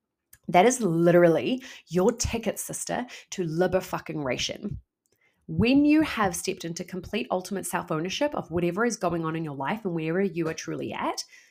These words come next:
you are able to liberate yourself through that process, because only by accepting and acknowledging what is alive and what is real can you actually change it, can you actually transform it, right?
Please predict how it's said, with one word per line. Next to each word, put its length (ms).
you 240
are 100
able 220
to 120
liberate 420
yourself 360
through 160
that 160
process, 600
because 300
only 320
by 240
accepting 540
and 80
acknowledging 760
what 160
is 160
alive 320
and 140
what 100
is 160
real 260
can 300
you 120
actually 340
change 340
it, 140
can 240
you 120
actually 280
transform 520
it, 160
right? 460